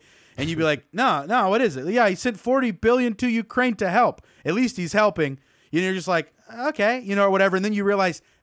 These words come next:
Speaker 1: that son of a bitch was a, that was a ro-, you were trying to, you know what I'm
Speaker 2: Yeah.
Speaker 1: saying? Like,
Speaker 2: Yeah.
Speaker 1: that's what it's like. It's like,
Speaker 2: Yeah.
Speaker 1: "Oh my God, this is straight up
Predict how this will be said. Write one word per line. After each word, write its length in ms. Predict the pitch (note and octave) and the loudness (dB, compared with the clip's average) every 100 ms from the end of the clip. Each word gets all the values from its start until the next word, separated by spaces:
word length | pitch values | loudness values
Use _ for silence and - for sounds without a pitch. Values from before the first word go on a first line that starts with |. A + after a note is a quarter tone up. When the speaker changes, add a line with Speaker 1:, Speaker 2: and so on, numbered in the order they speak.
| - | -16
Speaker 1:
that 380 | D3 A3+ C#4+ - | -4 -2 -2 -4
son 340 | - - B3 | -6 -2 -2
of 120 | C4+ | -2
a 80 | C4+ - - | -4 -6 -4
bitch 260 | B3 - | -2 -2
was 160 | C4 C4 | -6 -6
a, 80 | B3+ _ _ _ _ | -10 _ _ _ _
that 180 | B3+ C4+ | 2 4
was 180 | D4 C#4 | 2 2
a 80 | D#4 | 2
ro-, 280 | D#4 E4+ | 4 4
you 320 | C#4 B3 G4 F#4 | 4 2 2 4
were 100 | E4 | 2
trying 440 | - D#4 E4 E4+ | 2 4 4 2
to, 120 | E4+ D#4 - D#3 | 0 -2 -8 -2
you 120 | A#3+ | 2
know 60 | B3+ | 4
what 60 | |
I'm 60 | B3+ | 2
Speaker 2:
Yeah. 60 | |
Speaker 1:
saying? 240 | B3+ B3+ A#3+ | 2 0 2
Like, 260 | A3+ G#3 | 0 -2
Speaker 2:
Yeah. 180 | B2+ D3 | -4 0
Speaker 1:
that's 220 | F3+ C4 - | 2 2 2
what 160 | C4+ | 0
it's 140 | C#4 B3 | 2 2
like. 380 | C#4+ D#4+ - | 4 4 2
It's 180 | F#3+ G3+ | -4 -2
like, 160 | G#3 - | -2 0
Speaker 2:
Yeah. 80 | C3 | 2
Speaker 1:
"Oh 200 | B3 D#4 | 4 4
my 260 | D4 D4 | 2 2
God, 480 | D4+ G#3+ C#4 F4+ C#4 | 0 0 2 2 0
this 220 | C#4 D#4+ | -4 -4
is 100 | E4+ | -8
straight 380 | - - D4+ E4 | -10 -2 0 2
up 260 | D4 D#4 | 2 0